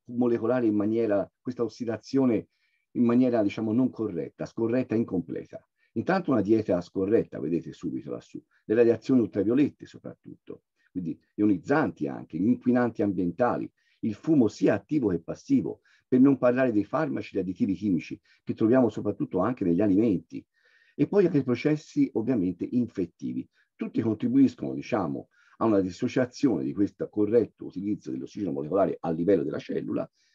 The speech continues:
per produrre energia, e invece c'è una dissociazione, quindi una non corretta, diciamo, eh, utilizzo, diciamo, eh, completo dell'ossigeno, e si ha una produzione di questi famosi ros. E vedete che questi ros, una volta che si formano, sono come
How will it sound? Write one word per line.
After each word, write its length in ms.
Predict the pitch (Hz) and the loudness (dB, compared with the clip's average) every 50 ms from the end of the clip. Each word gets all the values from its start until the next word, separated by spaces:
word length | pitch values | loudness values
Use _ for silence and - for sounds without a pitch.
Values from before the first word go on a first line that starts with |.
| _ _ _ _ - | _ _ _ _ -16
per 100 | - - | -14 -6
produrre 260 | - 85 101 90 87 | 0 2 4 4 4
energia, 520 | 113 147 175 175 - - - 76 76 - | 4 4 2 2 0 -2 -2 -2 -2 0
e 100 | - 156 | 2 2
invece 460 | 147 123 - 60 - - 78 67 - _ _ _ | 2 2 2 -4 -4 -4 -6 -8 -8 _ _ _
c'è 120 | - - | -2 0
una 100 | 98 82 | 2 2
dissociazione, 840 | 80 82 - - 131 123 - 120 110 - - - 117 85 69 - - | 2 0 0 -2 -4 0 0 -2 -2 -2 -2 -2 0 0 0 -4 -2
quindi 280 | 76 78 71 - - - | -2 -4 -4 -4 -6 -2
una 180 | 98 104 95 92 | 0 0 0 2
non 240 | 101 123 160 156 - | 4 4 4 4 4
corretta, 560 | - 95 92 85 90 98 90 82 - - - | 2 -4 -4 0 2 2 2 2 0 -8 -14
diciamo, 520 | - - - - 69 67 - - - _ _ _ _ _ _ _ _ _ _ _ - | -14 -14 -12 -8 -8 -8 -8 -10 -12 _ _ _ _ _ _ _ _ _ _ _ -8
eh, 200 | - 82 73 71 | -4 -2 -2 -2
utilizzo, 560 | - 98 98 92 98 98 104 98 76 - - 69 | -2 -2 0 0 2 2 2 2 0 0 -4 -4
diciamo, 600 | 67 - - 82 80 78 76 73 64 60 - 65 | -4 -4 -4 -4 -2 -2 -4 -6 -8 -10 -10 -14
eh, 60 | 64 - | -14 -14
completo 500 | - 95 90 80 80 101 101 90 76 71 | -8 -4 -4 -2 2 2 2 2 2 0
dell'ossigeno, 640 | 76 90 143 160 - - - - 135 67 131 - - | 0 2 0 0 -2 -4 -10 -8 -6 -8 -8 -6 -8
e 80 | - | -8
si 140 | - - - | -4 -2 -4
ha 80 | - - | -2 -2
una 100 | 90 85 | -4 -4
produzione 480 | - 69 147 - - - - 71 69 | -4 -2 -2 -2 -4 -6 -6 -6 -4
di 80 | 69 - | -4 -4
questi 300 | 78 73 69 _ - - | -4 -6 -6 _ -12 -6
famosi 420 | - 95 85 73 69 - 76 76 | -4 -2 -2 -2 -4 -4 -6 -6
ros. 500 | 71 82 85 71 69 - - - - - 76 - _ _ _ _ _ _ _ _ _ _ _ _ - | -4 -2 -2 -4 -4 -6 -10 -20 -12 -8 -8 -8 _ _ _ _ _ _ _ _ _ _ _ _ -2
E 80 | 120 123 | 0 4
vedete 380 | 143 127 101 85 76 - 90 | 6 6 6 6 4 2 -2
che 120 | 92 101 - | -2 -2 -2
questi 260 | 185 196 - - 143 | -4 -2 2 2 4
ros, 440 | 120 117 - - - - - - - | 6 6 4 2 0 -6 -8 -6 -2
una 160 | - 98 95 | 0 2 2
volta 260 | 101 131 131 - 85 | 2 0 -2 0 -2
che 60 | 80 78 | -2 -2
si 140 | - 98 | -4 -10
formano, 420 | - 87 78 - - 71 78 - _ _ _ _ _ | -6 -6 -6 -4 -4 -8 -10 -12 _ _ _ _ _
sono 160 | - - - | -8 -8 -2
come 460 | - 143 143 127 120 104 101 98 - | 2 4 4 6 6 6 4 2 0